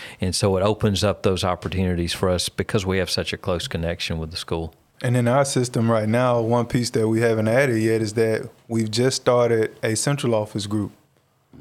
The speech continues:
Speaker 2: going through the Hope Institute to do just what Doctor Freeman said, to look and see how we, as a central office group of administrators,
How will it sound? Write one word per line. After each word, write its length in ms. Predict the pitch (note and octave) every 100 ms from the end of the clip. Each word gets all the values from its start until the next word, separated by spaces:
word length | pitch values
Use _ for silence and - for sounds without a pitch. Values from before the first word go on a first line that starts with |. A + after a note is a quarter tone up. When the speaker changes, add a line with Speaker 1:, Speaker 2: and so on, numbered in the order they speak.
| C#2
Speaker 2:
going 360 | - A#2 A#2 G#2+
through 320 | A#2 A2+ A2
the 100 | A2
Hope 240 | A2+ A#2
Institute 640 | A#2+ A2 - G#2+ A2+ G#2+ -
to 120 | G#2+
do 220 | A2+ A#2
just 300 | A2 A#2 A2+
what 140 | A#2
Doctor 220 | A#2 G#2+ G#2
Freeman 300 | - A2+ G#2+
said, 460 | - B2 A#2+ A#2
to 100 | -
look 320 | A#2 A#2+ B2
and 160 | A2 A2
see 200 | - A#2+
how 200 | A2+ A2+
we, 280 | A2+ A#2+ A2+ -
as 220 | A#2+ A2+
a 40 | G#2+
central 360 | - A#2+ A#2
office 320 | A#2+ B2+ A2
group 240 | G#2 A#2 A2
of 100 | G#2
administrators, 880 | G#2 G#2+ C3 A#2+ - A2 G#2 G2+